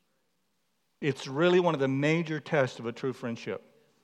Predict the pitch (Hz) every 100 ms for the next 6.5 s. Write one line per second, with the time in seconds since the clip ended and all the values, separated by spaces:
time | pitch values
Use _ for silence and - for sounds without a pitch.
0 | _ _ _ _ _ _ 139 131 131 131
1 | 131 - 165 135 113 120 - _ _ _
2 | _ - 135 - 143 156 143 131 113 120
3 | 113 113 - _ - 135 127 120 120 123
4 | 127 131 127 113 101 - _ _ - -
5 | - _ 127 127 120 127 127 123 143 139
6 | 131 113 110 123